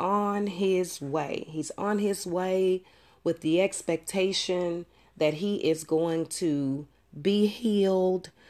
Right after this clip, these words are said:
that this thing that has been bothering him, that this thing he's been suffering with, is finally going to come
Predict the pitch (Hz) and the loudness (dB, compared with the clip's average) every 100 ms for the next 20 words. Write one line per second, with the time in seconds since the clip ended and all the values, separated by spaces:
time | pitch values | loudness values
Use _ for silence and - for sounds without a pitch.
0 | - - 147 180 175 - 180 190 185 165 | -8 -2 0 2 2 2 2 4 2 0
1 | 156 160 151 143 - 165 147 143 139 139 | -4 -4 -6 -8 -8 -2 -2 -2 -4 -6
2 | - _ _ 143 202 208 190 185 190 185 | -10 _ _ 0 2 2 0 0 0 -2
3 | 175 196 180 180 170 156 151 - - _ | -2 -2 0 -2 -4 -4 -6 -6 -10 _
4 | - 165 - - 180 170 160 147 - 135 | -4 -4 -2 0 0 0 -2 -4 -8 -6
5 | - - 220 - 196 190 185 180 185 185 | -6 0 -2 0 0 2 2 2 4 2
6 | 185 - - - 160 147 - _ - 254 | -2 -16 -20 -12 -8 -6 -8 _ -8 -4
7 | 262 269 262 254 240 190 170 180 190 185 | 0 2 2 4 2 2 0 2 2 0
8 | 180 - - 175 165 160 - 196 170 170 | -2 -6 -2 2 2 0 -4 -2 0 0
9 | 170 | -2